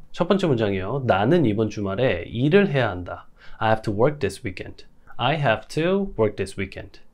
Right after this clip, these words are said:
좋아요. 역시 work라는 동사 앞에 have to를 위치해주면서 문장을 완성해주면 되죠. 자, 그럼 나는 어제 일을 해야 했다 라는 문장은 어떻게 될까요?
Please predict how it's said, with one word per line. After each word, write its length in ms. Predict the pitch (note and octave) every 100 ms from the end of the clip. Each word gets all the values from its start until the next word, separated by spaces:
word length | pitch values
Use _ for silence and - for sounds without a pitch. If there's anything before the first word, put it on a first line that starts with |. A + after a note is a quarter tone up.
| -
좋아요. 320 | - C3 A#2
역시 320 | F2+ - D3 D#3
work라는 500 | F#2 A2+ - D#3 A#2+
동사 320 | A2 G2+ G#2
앞에 220 | - D3+
have 320 | D3+ F3 F3
to를 200 | - D3
위치해주면서 720 | F#2+ - A2 G2 G2 G2 D3+ D3+
문장을 440 | G#2 A#2+ C3+ D3+
완성해주면 580 | F2+ G2 A2 G2 F#2+ F#2
되죠. 340 | F#2 G2 C#3 - -
자, 120 | - A#2+
그럼 180 | C3
나는 400 | A2+ G#2 A#2+ D3+
어제 400 | A2 F#2 D3 E3+
일을 400 | E3+ A2+ C3+ F#3+
해야 160 | D3+ A#2
했다 520 | G2+ F#2+ - F2+ F2
라는 320 | F#2 A2 E3+
문장은 280 | E3 B2+ A#2
어떻게 280 | F#2+ - G#2+
될까요? 340 | F2 - F2